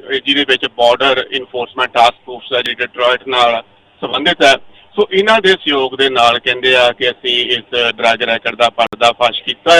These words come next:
ਆ। ਸੋ ਇਹਦੇ ਵਿੱਚ ਉਹਨਾਂ ਨੇ ਕਿਹਾ ਕਿ ਡਰੱਗ ਅਮਰੀਕਾ ਤੋਂ ਕੈਨੇਡਾ ਦੇ ਵਿੱਚ ਲਿਆਂਦੀ ਜਾ ਰਹੀ ਸੀ ਤਾਂ ਇਹਦੇ ਵਿੱਚ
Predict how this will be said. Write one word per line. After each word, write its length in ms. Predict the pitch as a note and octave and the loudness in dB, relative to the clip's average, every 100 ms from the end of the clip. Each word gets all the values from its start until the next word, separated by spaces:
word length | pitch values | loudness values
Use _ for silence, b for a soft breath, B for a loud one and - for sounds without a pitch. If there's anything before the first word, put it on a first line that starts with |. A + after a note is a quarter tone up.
| C#3+ | 4
ਆ। 60 | C3+ - B B - | 0 -10 B B -10
ਸੋ 80 | B3 | -10
ਇਹਦੇ 340 | - A#3 D4 D4 | -4 0 2 2
ਵਿੱਚ 240 | A#3+ - | 0 -2
ਉਹਨਾਂ 140 | A3+ | -2
ਨੇ 100 | A3+ A3 | -2 0
ਕਿਹਾ 300 | F#3+ E3+ E3+ | 4 6 4
ਕਿ 200 | - D#3+ - | -2 -6 0
ਡਰੱਗ 380 | C#3 D3 D#3 D3+ D3 D3 D#3 F3+ _ _ _ D3+ | 4 4 4 -2 -4 -4 -6 -10 _ _ _ -6
ਅਮਰੀਕਾ 580 | D3 D3 F3 - F#3 F3 | 0 0 -2 -2 -2 -2
ਤੋਂ 140 | D#3+ D3 D3 - | -6 -8 -8 -6
ਕੈਨੇਡਾ 420 | C3+ B2+ B2 C#3 | -6 -4 0 0
ਦੇ 80 | C3+ | 0
ਵਿੱਚ 240 | B2 B2 C3+ | -4 -6 -4
ਲਿਆਂਦੀ 440 | C3+ B2+ A2 A#2+ | -2 -2 -4 -10
ਜਾ 180 | A2+ A2 | -6 -4
ਰਹੀ 180 | A#2+ D4+ - | -2 -4 -4
ਸੀ 120 | E3 G3 b b | -8 -8 b b
ਤਾਂ 80 | - - | -6 -6
ਇਹਦੇ 260 | F3+ A#3 G#3 | -6 -6 -4
ਵਿੱਚ 280 | D#3 - | -4 -4